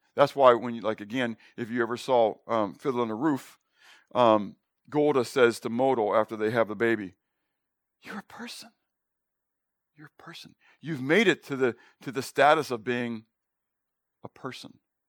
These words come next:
For the Jew, the Gentile was not a person. They were just dogs. So when they heard this, that he would be going out to all men, probably a lot of them didn't even what?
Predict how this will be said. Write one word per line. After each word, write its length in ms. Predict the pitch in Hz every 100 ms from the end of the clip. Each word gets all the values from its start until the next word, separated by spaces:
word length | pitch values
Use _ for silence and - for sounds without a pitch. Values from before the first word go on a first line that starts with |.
| _ _ _ _ _ -
For 100 | 147
the 100 | 131
Jew, 220 | 151 196
the 120 | 123
Gentile 420 | 113 160 147 92
was 120 | 92
not 300 | 113 107 95 _ _ _ _ _ _ _ _ _ _
a 60 | -
person. 420 | - 120 - - _ _ _ _
They 60 | 104
were 140 | 110
just 180 | 107 -
dogs. 420 | - - _ - _ _ _ _ _ _ _ _ _ _ _ _ _ _ _ _ _ _
So 160 | - 185
when 140 | 165
they 120 | 185 247
heard 320 | 269 302 202
this, 380 | 110 143 - - _ _ -
that 140 | 143
he 120 | 151 180
would 160 | 170
be 120 | 156
going 300 | 143 175 170
out 140 | 165 151
to 60 |
all 180 | 131 131
men, 300 | 139 147 139 - - _
probably 280 | - 277 233
a 40 |
lot 160 | 190 208
of 80 | 165
them 120 | 135
didn't 200 | 147 165
even 220 | 151 139
what? 260 | 147 113